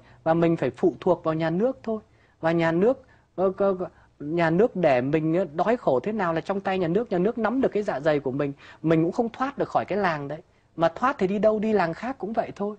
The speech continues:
Đi vùng khác cũng thế thôi. Cho nên phải sống ở trong nhà, trong làng của mình, trong cái cảnh đói khổ cùng cực vậy.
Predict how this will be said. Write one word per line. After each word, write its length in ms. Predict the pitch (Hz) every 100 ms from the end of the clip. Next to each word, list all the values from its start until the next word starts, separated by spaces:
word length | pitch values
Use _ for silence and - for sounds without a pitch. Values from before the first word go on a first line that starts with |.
| -
Đi 140 | 220
vùng 220 | 190 170
khác 220 | 170 226 254
cũng 120 | -
thế 200 | 226 220 240
thôi. 180 | 220 220 - - -
Cho 120 | 214
nên 60 |
phải 140 | 196 131
sống 280 | - 196 262
ở 60 |
trong 200 | - 208
nhà, 220 | 208 196
trong 220 | 196 208 208
làng 220 | 180 165
của 120 | 139
mình, 260 | 156 160 156 - -
trong 140 | 202
cái 80 | 214 220
cảnh 200 | 147 127
đói 180 | 165 226
khổ 220 | - 123
cùng 240 | - 165
cực 260 | 156 156 -
vậy. 160 | 135